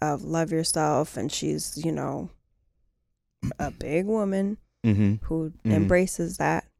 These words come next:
Speaker 2: Mm-hmm.
Speaker 1: and the world loved it.
Speaker 2: Mm-hmm.
Speaker 1: So, <sighs> I don't
Speaker 2: Yeah.
Speaker 1: know if it were any other time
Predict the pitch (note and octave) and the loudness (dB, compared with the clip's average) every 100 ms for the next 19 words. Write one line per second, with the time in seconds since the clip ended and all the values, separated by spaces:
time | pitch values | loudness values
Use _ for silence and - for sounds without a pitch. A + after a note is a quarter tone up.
0 | _ A#2 G2+ G#2 D#3+ D#3 D#3 D3+ D#3 E3 | _ 2 4 2 0 0 0 0 0 0
1 | F3 F3+ E3+ F3 D#3+ D#3+ _ _ _ _ | 0 0 0 0 -2 -4 _ _ _ _
2 | G#2 G2+ G2+ - - E3 - - _ _ | 4 4 4 0 -2 0 0 -2 _ _
3 | _ _ - F#3+ F3+ E3+ D#3 - - - | _ _ -6 -4 -4 -10 -14 -14 -12 -10
4 | - - - - - - - G3 A3 A3 | -12 -14 -20 -12 -10 -8 2 6 8 8
5 | G#3+ G#3+ G3 - F3 F#3 F3 F3+ F3+ F3 | 8 6 4 4 4 4 4 4 2 0
6 | - F#3+ F#3+ G3 G3+ | 0 2 2 0 -2